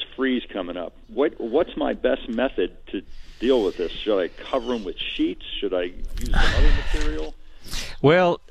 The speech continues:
Speaker 2: first of all, I'm not sure whether or not, um, you know, you would see damage this time. The damage we saw in the fall was because we went from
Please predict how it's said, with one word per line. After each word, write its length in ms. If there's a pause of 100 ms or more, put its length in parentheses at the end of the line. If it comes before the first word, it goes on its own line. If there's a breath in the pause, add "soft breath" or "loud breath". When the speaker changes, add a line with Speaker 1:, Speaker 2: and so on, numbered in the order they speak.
Speaker 2:
first 840
of 80
all, 440
I'm 380
not 300 (840)
sure 960 (160)
whether 340
or 280
not, 460
um, 720
you 200
know, 180
you 180
would 160
see 300
damage 480
this 160
time. 320 (280 loud breath)
The 80
damage 440
we 100
saw 380
in 140
the 80
fall 580 (320 loud breath)
was 320
because 560
we 160
went 400
from 400